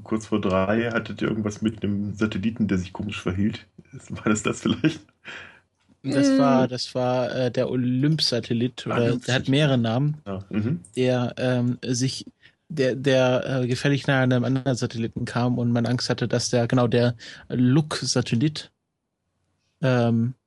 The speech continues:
Speaker 2: Lutsch-Satellit, äh, der, ja, sich komisch verhalten hat, aber dann man festgestellt hat, dass er mehr oder weniger den, äh, Flottenbewegungen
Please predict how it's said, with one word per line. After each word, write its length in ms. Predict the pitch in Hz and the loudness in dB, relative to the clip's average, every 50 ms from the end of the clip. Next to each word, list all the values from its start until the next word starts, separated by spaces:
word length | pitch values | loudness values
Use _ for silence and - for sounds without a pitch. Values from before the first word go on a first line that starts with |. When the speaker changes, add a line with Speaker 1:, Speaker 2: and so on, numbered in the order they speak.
| _ _ _ _ _ _ - | _ _ _ _ _ _ -14
Speaker 2:
Lutsch-Satellit, 1080 | - - 127 151 151 151 - - - 131 127 123 123 113 - 127 131 143 151 - - - | -6 -2 0 0 0 0 -2 -4 -4 -4 -2 -2 -2 -2 -2 -2 -2 -2 -2 -6 -8 -6
äh, 220 | 123 120 120 120 | -4 -2 -2 -2
der, 460 | 120 - 123 123 123 123 123 123 120 - _ _ _ _ _ _ _ _ | -2 -2 0 0 2 2 0 0 -2 -6 _ _ _ _ _ _ _ _
ja, 160 | 127 123 120 | 0 2 2
sich 160 | - 135 - | 2 -2 -2
komisch 300 | - - 190 180 160 - | 0 2 2 4 4 2
verhalten 380 | - 127 127 131 131 - 127 117 | 2 2 0 0 0 -2 -4 -6
hat, 180 | 113 113 - - | -6 -8 -8 -6
aber 200 | 123 120 127 113 | -4 -4 -2 -2
dann 180 | 123 123 123 | 0 0 0
man 140 | 127 123 117 | -2 -2 -2
festgestellt 480 | - 135 127 - 143 - - 127 120 - | -2 -4 -4 -6 -6 -4 -4 -4 -2 -2
hat, 140 | 127 113 - _ | -4 -4 -6 _
dass 220 | - 127 120 - - | -4 -4 -4 -4 -4
er 360 | - 127 123 120 139 143 - _ _ _ _ _ _ _ _ _ _ _ | -2 0 0 0 0 -2 -4 _ _ _ _ _ _ _ _ _ _ _
mehr 120 | - 131 131 | 2 4 4
oder 140 | 131 131 117 | 4 4 4
weniger 500 | 123 131 135 127 - 131 123 123 120 120 | 4 4 2 2 4 2 4 4 2 2
den, 400 | 107 - 123 117 113 113 113 117 | 0 0 2 2 2 2 0 0
äh, 300 | - 117 113 113 113 113 113 - _ | -2 -2 -2 -2 -2 -2 -4 -6 _
Flottenbewegungen 960 | - - 131 - - 135 131 127 131 127 113 113 120 113 120 120 117 117 113 | -4 -2 -2 0 0 0 -2 -2 -2 -2 0 0 2 2 2 2 2 2 0